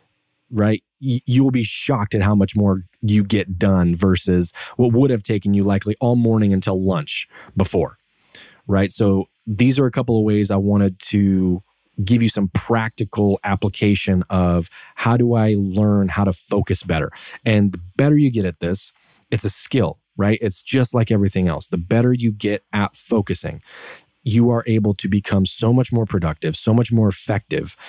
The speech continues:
in your work. Not just efficient, but effective. You're gonna start churning out better work, not just work quicker. And that's gonna be the key to being successful. And this is in, I, this has kind of been work related, but this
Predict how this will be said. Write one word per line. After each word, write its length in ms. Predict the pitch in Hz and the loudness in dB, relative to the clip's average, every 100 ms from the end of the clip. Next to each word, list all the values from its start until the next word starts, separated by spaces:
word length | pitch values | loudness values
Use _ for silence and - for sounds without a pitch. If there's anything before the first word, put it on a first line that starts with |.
| - - | -14 -2
in 160 | 101 | 2
your 140 | 92 90 | 2 2
work. 300 | 90 82 113 | 0 -2 0
Not 140 | 123 | 0
just 200 | 147 - | 0 -2
efficient, 440 | 123 151 123 90 | -2 -2 0 -2
but 120 | 87 85 | -2 -2
effective. 560 | - - 113 - 82 | -4 -4 -4 -2 -2
You're 100 | 82 | 0
gonna 120 | 117 | 0
start 240 | 113 104 - | 0 -4 -4
churning 360 | - 117 110 | 0 2 2
out 120 | 104 - 82 98 | 0 -2 -8 -2
better 260 | 104 92 | 0 0
work, 340 | 80 71 - - | -2 -8 -8 -4
not 220 | 107 117 | -2 -2
just 260 | 113 110 92 | 0 -2 0
work 340 | 104 104 - - | 0 0 -4 -10
quicker. 400 | - 101 - - _ - - - - - | -6 -6 -8 -14 _ -20 -20 -20 -16 -2
And 240 | 107 101 | 2 4
that's 280 | 110 123 - | 4 2 -2
gonna 180 | - 110 | -2 0
be 140 | 104 | 2
the 100 | 98 | 0
key 360 | 95 - 113 101 | -2 0 0 0
to 680 | - - 98 95 92 90 90 - | -2 0 2 2 2 0 -2 -4
being 280 | 104 110 107 | 2 2 2
successful. 520 | 120 - 147 135 76 | -2 -2 -2 -2 -2
And 160 | 90 117 | 0 2
this 140 | 131 | 2
is 220 | 127 101 - | 0 -2 -2
in, 320 | 107 98 92 92 | 0 0 0 -2
I, 180 | 95 110 | -2 -2
this 320 | 110 101 95 | -2 -2 -4
has 100 | 98 | -2
kind 220 | 131 165 | 2 2
of 60 | 113 | 2
been 200 | 98 90 | 0 0
work 260 | 117 131 | -2 0
related, 440 | 143 139 143 147 131 - - | 0 2 2 0 -4 -14 -8
but 120 | 110 | -2
this 160 | 131 | -2